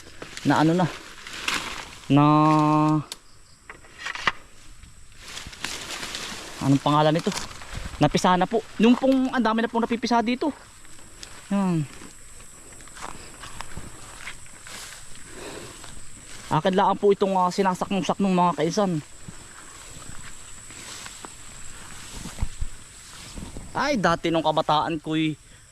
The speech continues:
laga yan lahat. Mga kaisan, apakadami. Minsan po ay mga kwarenta piraso.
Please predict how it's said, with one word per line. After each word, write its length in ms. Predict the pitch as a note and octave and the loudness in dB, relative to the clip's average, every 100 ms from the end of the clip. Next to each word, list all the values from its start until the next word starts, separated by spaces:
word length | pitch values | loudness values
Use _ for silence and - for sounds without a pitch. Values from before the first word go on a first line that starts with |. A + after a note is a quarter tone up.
| - | -10
laga 400 | - G3+ A#3 D4 | 2 4 4 4
yan 160 | D#4 D4+ | 4 4
lahat. 320 | E4 D#4 F4 - - | 2 2 2 0 -10
Mga 240 | A3 A#3 B3 | -2 0 2
kaisan, 240 | C4 D4 | 0 0
apakadami. 640 | - - B3+ C#4 C#4 D#4+ - | -2 0 2 4 4 2 -2
Minsan 320 | A#3 A#3+ C4+ | 0 2 2
po 160 | B3+ B3+ | 2 0
ay 400 | C4+ C4+ C4+ C4+ C4 - - - - - | 2 2 2 2 -2 -6 -20 -18 -20 -4
mga 160 | F3 G3+ | 2 2
kwarenta 400 | F3+ G3+ G3 G3 | 2 2 2 0
piraso. 480 | G#3+ A3 G#3+ A#3+ | 2 2 2 0